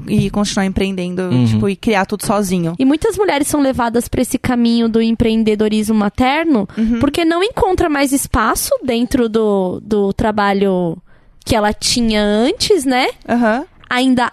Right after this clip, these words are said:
Speaker 3: há um desejo de voltar a trabalhar, mas também há uma culpa de sair de perto dos filhos.
Speaker 2: Uhum.
Speaker 1: Sim.
Speaker 3: E aí,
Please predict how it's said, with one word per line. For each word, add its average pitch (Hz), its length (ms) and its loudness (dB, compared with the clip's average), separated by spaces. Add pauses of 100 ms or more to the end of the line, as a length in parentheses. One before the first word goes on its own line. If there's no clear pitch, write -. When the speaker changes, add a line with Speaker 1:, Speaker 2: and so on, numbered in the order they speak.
Speaker 3:
há 269 160 0
um 427 100 0
desejo 254 480 0
de 233 100 2
voltar 220 320 0
a 202 60 -2
trabalhar, 202 580 0
mas 226 240 0
também 226 380 0
há 240 60 0
uma 226 180 -2
culpa 320 320 -2
de - 100 -12
sair 247 240 -2
de 226 120 -6
perto - 300 -4
dos 247 180 0
filhos. - 500 -8
Speaker 2:
Uhum. 107 400 -2
Speaker 1:
Sim. 190 420 -6
Speaker 3:
E 220 120 2
aí, 208 440 0